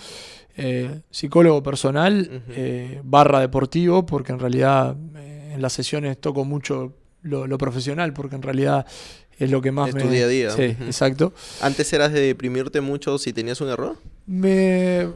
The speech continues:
Speaker 2: ¿O te
Speaker 1: siempre fui muy
Speaker 2: juzgabas?
Speaker 1: sol-, siempre fui muy solitario, o sea, de, de no exponerme, de no, de no manifestarlo y de que, de guardármelo y de quizás después solo en el cuarto,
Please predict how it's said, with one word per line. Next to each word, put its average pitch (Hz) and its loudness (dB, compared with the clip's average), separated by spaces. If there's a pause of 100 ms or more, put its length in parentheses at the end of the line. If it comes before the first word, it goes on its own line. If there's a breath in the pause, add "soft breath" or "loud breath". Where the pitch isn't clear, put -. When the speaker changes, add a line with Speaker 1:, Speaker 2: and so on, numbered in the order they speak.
(120)
Speaker 2:
¿O 120 2
te 123 4
Speaker 1:
siempre 117 8
fui - 0
muy 131 10
Speaker 2:
juzgabas? 151 10
Speaker 1:
sol-, 185 -4
siempre 220 0
fui 220 -2
muy 208 0
solitario, 156 0
o 156 -12
sea, 139 0
de, 135 0
de 131 -4
no 147 0
exponerme, 170 0
de 139 0
no, 139 0
de 135 -4
no 143 -2
manifestarlo 165 4
y 147 2
de 135 2
que, 135 -4
de 127 -8
guardármelo 143 2
y 151 2
de 127 -6
quizás 131 -6
después 143 -4
solo 156 -2
en 143 -12
el 135 -12
cuarto, 147 4